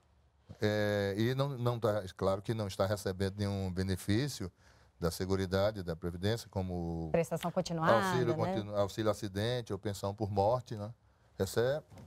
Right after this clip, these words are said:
Speaker 1: a base, mas a empregada doméstica tem sim.
Speaker 2: E, pra gente encerrar, quais as orientações finais?
Speaker 1: Então,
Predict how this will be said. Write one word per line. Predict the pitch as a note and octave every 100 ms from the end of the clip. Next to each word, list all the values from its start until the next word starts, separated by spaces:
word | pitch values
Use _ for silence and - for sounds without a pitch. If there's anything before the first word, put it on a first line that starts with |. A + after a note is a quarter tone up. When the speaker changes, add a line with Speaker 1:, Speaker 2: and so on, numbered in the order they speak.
| - - -
Speaker 1:
a | A2+
base, | G2+ F#2 F2+
mas | F#2+
a | G#2 A2+
empregada | G#2 G2+ G#2 G2+
doméstica | G2 G2 A2+ -
tem | E3+ G3
sim. | F#2 - _ _ - - _ _ _
Speaker 2:
E, | G#3+ G#3+ B3 D4
pra | A#3
gente | G3+ F#3+ -
encerrar, | F#3 E3+ A#3+ G#3+ G3 A3+ C4+ - -
quais | - F3
as | F#3+
orientações | F#3+ F#3 F3+ F#3 F3 F3 -
finais? | E3 - - - _ _ - - - _
Speaker 1:
Então, | E3+ E3+ E3 G2+